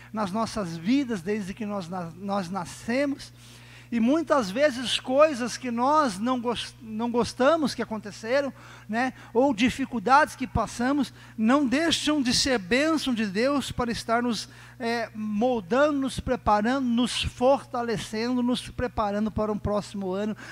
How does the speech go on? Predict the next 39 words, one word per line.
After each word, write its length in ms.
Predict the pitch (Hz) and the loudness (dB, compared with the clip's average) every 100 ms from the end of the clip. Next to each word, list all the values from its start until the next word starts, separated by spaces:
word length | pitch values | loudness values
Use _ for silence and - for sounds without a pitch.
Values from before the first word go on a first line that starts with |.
| - | -8
para 180 | 208 214 | -2 0
a 40 | 190 | 0
próxima 440 | 214 208 - 202 | 0 0 0 -4
etapa, 440 | 185 214 202 202 | -4 0 2 0
para 240 | 196 190 185 | -4 -6 -4
o 20 | |
próximo 520 | - 185 175 202 185 | -2 -2 -2 -4 -2
nível. 460 | 170 202 214 160 165 - - - | 0 2 2 0 -6 -12 -20 -6
Amém, 320 | 185 226 269 | 2 6 6
queridos? 720 | 254 208 170 156 - - - - - - | 4 0 -2 -6 -12 -14 -16 -20 -20 -14
Então, 260 | 196 247 247 | -6 -4 -2
por 180 | 233 226 | -2 -2
isso, 220 | 247 226 | -2 -2
nós 220 | 247 - | -4 -4
temos 260 | 240 226 214 | -6 -6 -4
muitas 560 | 214 254 285 233 180 | -2 2 0 -2 -6
e 60 | 190 | -2
muitas 340 | 214 220 196 | -2 -2 -6
coisas 260 | - 202 - | -6 -6 -6
para 140 | 180 | -8
agradecer 420 | 165 170 160 - | -6 -6 -8 -8
a 60 | 165 | -8
Deus. 540 | 151 147 131 - - - - - - - | -8 -10 -12 -14 -18 -20 -20 -20 -16 -4
Por 140 | 262 | -2
que 80 | 285 | -2
que 80 | 302 | 0
nós 160 | 302 | 0
agradecemos 420 | 262 269 - 254 233 | 2 0 -2 -2 0
a 80 | |
Deus? 220 | 214 202 - | 0 -2 -2
Porque 480 | 277 - 311 311 - - - - - | -4 -4 -2 -4 -6 -16 -20 -20 -12
agradecer 380 | 240 269 269 269 | -6 -4 -4 -4
a 100 | 262 | -4
Deus 240 | 208 262 | -2 0
muda 380 | 220 233 269 269 | 0 0 -2 -2
a 40 | 247 | -2
nossa 320 | 240 - 254 | -4 -4 -2
mentalidade 1000 | 226 254 254 254 247 190 196 220 220 - | 0 0 -2 -4 -4 0 2 4 2 -4
também. 440 | 170 151 151 - | -10 -12 -14 -18